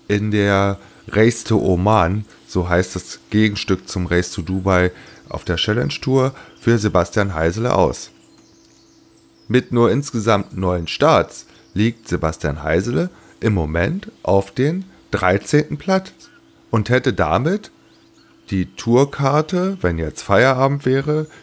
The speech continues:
für die European Tour zweitausendachtzehn in der Tasche. Schlaues Kerlchen. Und Sebastian Heisele startet natürlich auch am Donnerstag bei dem Turnier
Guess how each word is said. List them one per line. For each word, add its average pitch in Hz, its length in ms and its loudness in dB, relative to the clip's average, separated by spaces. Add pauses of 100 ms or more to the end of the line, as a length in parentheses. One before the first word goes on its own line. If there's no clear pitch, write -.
für 117 180 2
die 95 180 2
European 117 520 -2
Tour 135 420 -2 (360)
zweitausendachtzehn 90 1300 -2 (180)
in 90 140 -2
der 110 160 2
Tasche. - 380 0 (960)
Schlaues 90 680 0
Kerlchen. 80 560 -2 (1080)
Und 123 200 0
Sebastian 101 560 0
Heisele 95 420 0
startet - 400 0
natürlich 92 520 -2
auch 113 320 0
am 87 200 -2
Donnerstag 107 640 0
bei 92 160 2
dem 90 200 -2
Turnier 95 600 -2